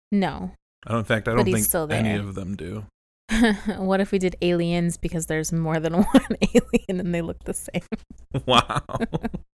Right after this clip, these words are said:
Speaker 2: And this movie will have brought us to that point
Speaker 1: Uh-huh.
Speaker 2: because we now know.
Speaker 1: <laughs> Exactly.
Speaker 2: I gotcha. Yeah.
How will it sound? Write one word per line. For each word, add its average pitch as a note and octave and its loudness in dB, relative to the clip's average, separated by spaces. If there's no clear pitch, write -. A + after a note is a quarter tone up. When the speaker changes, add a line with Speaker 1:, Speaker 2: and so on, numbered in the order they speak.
Speaker 2:
And B2 2
this A2+ 2
movie A2 2
will G#2 2
have G2 -2
brought G2 0
us G2 -6
to G#2 -4
that F#2+ -4
point G2 -4
Speaker 1:
Uh-huh. G#3 0
Speaker 2:
because G#3+ 0
we - 4
now F#2+ -2
know. F#2+ -4
Speaker 1:
<laughs> - -12
Exactly. C3+ -2
Speaker 2:
I G2 -4
gotcha. G#2+ -8
Yeah. G2 -6